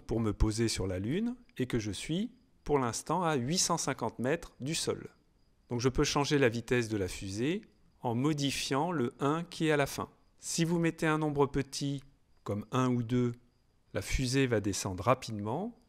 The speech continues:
et si vous mettez un nombre plus grand, par exemple cinq ou dix, la fusée va ralentir. Donc je vais cliquer sur la flèche vers la gauche, et je vais changer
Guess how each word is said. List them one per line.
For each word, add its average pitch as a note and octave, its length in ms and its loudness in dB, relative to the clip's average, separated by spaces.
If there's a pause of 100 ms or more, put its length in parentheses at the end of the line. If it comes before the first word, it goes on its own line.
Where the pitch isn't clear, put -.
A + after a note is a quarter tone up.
(260)
et G#2 60 -6
si B2+ 200 -2
vous B2+ 120 -2
mettez B2 300 0
un A#2 140 0
nombre A2 420 -4
plus G2+ 160 -6
grand, C3 560 -2
par F2 160 -10
exemple F#2+ 240 -8
cinq A#2+ 380 -4
ou F#2+ 60 -8
dix, C3 500 -4 (540)
la C3+ 120 4
fusée A2 520 0
va D3+ 180 2
ralentir. D3+ 580 -2 (540)
Donc A#2+ 140 -2
je D3+ 100 2
vais D#3 60 4
cliquer D3+ 400 2
sur C3+ 160 0
la A#2 100 4
flèche - 640 -2 (260)
vers G#2+ 180 -6
la G2 120 -4
gauche, D#3+ 560 -4 (800)
et A#2+ 40 -2
je A#2 120 0
vais G#2 120 -2
changer D3 680 0